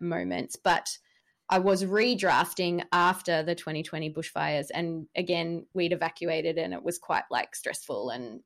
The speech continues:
during that. So when I, so I went back and sort of, it did influence the way that that section was written when I went back and redrafted. So I think, um, you know, obviously back when I was a teenager, we didn't have the,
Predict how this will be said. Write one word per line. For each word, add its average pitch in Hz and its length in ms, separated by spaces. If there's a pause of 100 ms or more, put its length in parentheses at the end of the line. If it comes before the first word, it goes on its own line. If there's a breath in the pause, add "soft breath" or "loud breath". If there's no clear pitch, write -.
during 180 240
that. - 160
So 180 100
when 196 220
I, 208 140
so - 140
I 180 100
went 185 300
back - 540 (400)
and 170 400
sort 160 200
of, 156 160 (640)
it 180 140
did 196 180
influence 185 920
the 185 100
way 151 420
that 151 240
that - 260
section - 560
was 170 180
written 160 480 (520 loud breath)
when 180 160
I 160 80
went 156 200
back - 200
and 170 100
redrafted. 151 640
So - 120
I 117 80
think, - 340 (760 soft breath)
um, 165 520
you 185 80
know, 170 140
obviously 170 380
back - 440 (180)
when 180 140
I 165 80
was 165 140
a 175 40
teenager, 165 400
we 151 100
didn't 156 200
have 185 360
the, 190 200